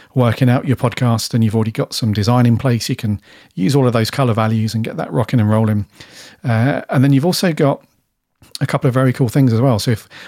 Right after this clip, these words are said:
like I mentioned, um, back in, uh, tip number two: when you've got all of your information and all of your, all of that stuff down, like your, your bios, your profile images, author information,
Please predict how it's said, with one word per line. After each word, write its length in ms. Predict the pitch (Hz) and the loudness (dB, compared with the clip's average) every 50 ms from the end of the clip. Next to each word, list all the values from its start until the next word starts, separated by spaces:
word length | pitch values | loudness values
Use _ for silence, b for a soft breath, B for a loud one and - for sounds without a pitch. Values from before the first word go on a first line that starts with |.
| B - | B -4
like 240 | 135 139 143 - - | -2 -2 0 0 0
I 60 | 147 | 2
mentioned, 560 | 139 139 135 147 135 - 135 120 120 117 - B B B B B B B B _ - | 2 4 2 2 2 2 2 2 2 0 -2 B B B B B B B B _ -2
um, 200 | 123 117 127 - - 165 | 0 0 0 0 -2 -2
back 280 | 117 131 120 - - - | -2 -2 -2 -2 -2 0
in, 280 | 127 117 113 113 107 - _ _ _ _ _ _ _ _ - | 2 2 2 0 0 -4 _ _ _ _ _ _ _ _ -10
uh, 280 | 147 - - - 240 | -8 -6 -6 -6 -8
tip 200 | - - - - | -8 -8 -6 -2
number 200 | - 139 120 113 | -2 0 0 0
two: 480 | - - - - 196 156 120 127 135 139 B B B B B B B B | -2 -4 -4 -2 0 0 0 0 -2 -4 B B B B B B B B
when 160 | 147 139 143 | 0 2 4
you've 140 | 151 143 - | 4 2 2
got 120 | - 160 | 0 0
all 200 | - 160 156 143 | 2 2 2 2
of 140 | 139 123 - | 2 2 2
your 380 | 147 135 135 131 127 120 110 - _ _ _ _ _ _ _ _ _ _ _ | 2 2 4 4 2 0 -2 -4 _ _ _ _ _ _ _ _ _ _ _
information 640 | 165 151 131 120 - 139 127 131 135 131 - - 117 | 0 0 0 2 2 0 2 2 2 2 0 0 0
and 120 | 113 113 113 | 2 2 2
all 140 | 113 117 | 2 2
of 120 | 117 107 - | 0 0 0
your, 320 | 120 113 110 107 135 - _ _ _ _ _ _ _ _ _ _ _ | 0 2 2 0 0 -4 _ _ _ _ _ _ _ _ _ _ _
all 140 | 139 131 120 | -2 0 0
of 60 | 113 | 0
that 140 | 123 - 135 | -2 -4 -4
stuff 320 | - - - 120 - - - | -4 -4 -4 -4 -4 -4 -2
down, 340 | - 127 123 113 107 101 104 | -2 0 2 2 2 0 0
like 300 | 104 110 - - - - | 0 -2 -2 -4 -4 -2
your, 320 | 113 107 104 104 95 - b b b b b b b b b _ - | 0 0 0 0 -2 -4 b b b b b b b b b _ -4
your 160 | 120 107 104 | -4 -2 -2
bios, 720 | - - 113 113 117 120 120 117 113 117 117 113 101 - | 0 0 2 2 2 2 2 2 2 2 2 0 0 -2
your 320 | 107 104 101 95 90 - b b b b b b b b _ | -2 0 0 -2 -4 -6 b b b b b b b b _
profile 480 | - - 127 120 120 - - 120 117 117 | -6 -2 0 0 0 0 0 0 0 2
images, 440 | 117 113 113 - - 117 113 110 - - | 2 2 0 0 0 -2 -2 -2 -2 -2
author 300 | 127 127 120 - 131 120 | -2 -2 0 0 0 0
information, 640 | 113 110 - 123 110 110 110 110 - 123 113 113 110 | 0 0 0 0 0 0 0 -2 -2 -4 -6 -6 -8